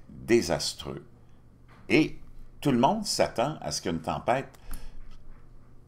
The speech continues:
puissante, est-ce que ça, c'est d'une force assez puissante pour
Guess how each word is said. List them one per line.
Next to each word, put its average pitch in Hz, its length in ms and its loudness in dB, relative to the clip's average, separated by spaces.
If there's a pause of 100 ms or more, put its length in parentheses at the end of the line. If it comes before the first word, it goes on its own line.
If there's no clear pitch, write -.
(120)
puissante, 135 920 0
est-ce - 220 0
que 87 80 0
ça, 131 160 4
c'est 101 160 2
d'une 78 240 2
force 107 400 4
assez 87 240 -2
puissante 104 520 0
pour 85 300 2